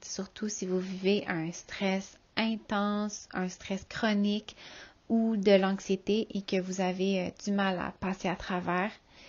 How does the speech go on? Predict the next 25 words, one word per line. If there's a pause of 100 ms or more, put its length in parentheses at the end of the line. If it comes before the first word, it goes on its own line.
(300)
et
que
vous
fonctionnez
moins
bien. (640)
Et
dans
ce
temps-là, (300)
ça
peut
être (100)
utile (100)
ou
ça
peut
être
même
nécessaire (760)
de
chercher
une
aide
professionnelle.